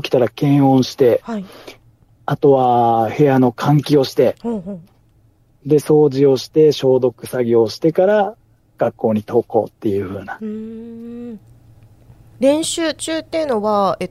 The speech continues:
Speaker 2: と、以前とはまた違う対策なんかをしてるんですか？
Speaker 1: そうですね。また、寮でも
Speaker 2: うん。
Speaker 1: 検温するんですけど、グラウンドに到着したらまた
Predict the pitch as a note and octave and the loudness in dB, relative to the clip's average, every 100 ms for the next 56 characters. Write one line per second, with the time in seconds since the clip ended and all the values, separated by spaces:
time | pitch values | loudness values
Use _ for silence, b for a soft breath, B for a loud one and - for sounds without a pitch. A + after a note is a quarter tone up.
0 | - E3+ E3 D#3+ D#3 - - G3 G3+ F3 | -10 -8 -8 -10 -12 -16 -12 -4 -2 -4
1 | - D#3+ D#3 D3+ D3+ - F#3 F#3 F3+ F3 | -4 -6 -4 -6 -8 -6 -2 0 -2 -4
2 | - G#3 F3 F3+ F#3+ F#3 E3+ D3+ D#3 E3+ | -8 -6 -6 -6 -6 -6 -6 -10 -10 -8
3 | E3 D3+ - D#3+ F#3 - _ _ _ - | -10 -12 -16 -16 -16 -18 _ _ _ -20
4 | - D3 D3+ D3 C3 D3 D#3+ D#3 D#3 E3 | -4 2 4 2 2 0 2 2 0 0
5 | D#3+ D#3+ D3 G3 - D#3+ _ _ _ _ | 2 0 -2 -8 -16 -16 _ _ _ _
6 | _ _ - F#3+ B3+ A3+ E3 D3 D#3 - | _ _ -4 2 4 4 2 2 0 0
7 | - A3+ F#3+ - _ _ - D#3+ D#3 D#3 | -4 -14 -14 -16 _ _ -6 -2 2 2
8 | D3 D3 D3+ C#3 A#2 C#3+ D3+ C#3+ - D3+ | 0 2 2 2 -2 0 2 2 2 0
9 | E3+ F#3 F3+ F3 E3 D#3+ D#3 D#3+ - - | 2 2 2 2 2 2 2 2 -2 -2
10 | D#3 C3+ C3+ B2+ | 0 0 -2 -6